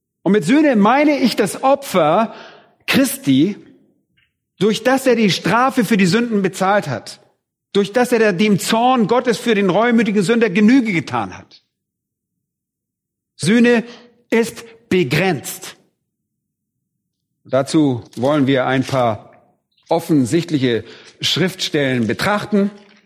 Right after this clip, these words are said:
Matthäus Kapitel zehn wäre da die erste Schriftstelle und Vers achtundzwanzig.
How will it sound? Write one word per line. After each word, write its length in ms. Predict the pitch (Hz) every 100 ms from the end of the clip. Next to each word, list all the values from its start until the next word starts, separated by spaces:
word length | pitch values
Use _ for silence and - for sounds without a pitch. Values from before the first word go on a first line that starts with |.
| _ _ _ _ -
Matthäus 640 | 131 127 196 233 208 -
Kapitel 420 | 170 151 143 135
zehn 460 | - - 226 180 135
wäre 240 | 139 131
da 340 | 135 135 127 - - -
die 320 | - 147 120 104 - -
erste 500 | 160 202 - 196 165
Schriftstelle 720 | 151 165 175 - 180 160 151 151 - _ _ _
und 180 | - 127
Vers 360 | - 123 117 -
achtundzwanzig. 960 | 190 - 165 143 175 208 254 254 -